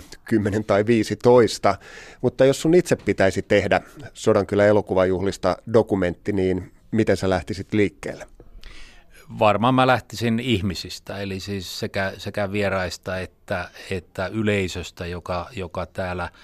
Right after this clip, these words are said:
Speaker 2: täällä käy. Täällähän on hyvin paljon niin sanottuja kanta-asiakkaita, eli siis ihmisiä,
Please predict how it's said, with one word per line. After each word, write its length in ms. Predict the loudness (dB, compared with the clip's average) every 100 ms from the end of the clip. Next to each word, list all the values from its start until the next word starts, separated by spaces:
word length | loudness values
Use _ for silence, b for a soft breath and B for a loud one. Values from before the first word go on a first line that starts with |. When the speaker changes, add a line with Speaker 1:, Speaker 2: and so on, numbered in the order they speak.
| B B B -6
Speaker 2:
täällä 240 | -2 -2
käy. 240 | 0 0 2
Täällähän 440 | 2 4 4 2
on 180 | 2 2
hyvin 240 | 0 0
paljon 380 | 2 2 4 2
niin 140 | 0
sanottuja 480 | -2 -2 -4 -4 -4
kanta-asiakkaita, 1300 | 0 0 0 -2 -4 -6 -10 -10 _ -14 -14 -16 -14
eli 180 | -10 -10
siis 220 | -10 -8
ihmisiä, 580 | -6 -4 -6 -6 -6 -6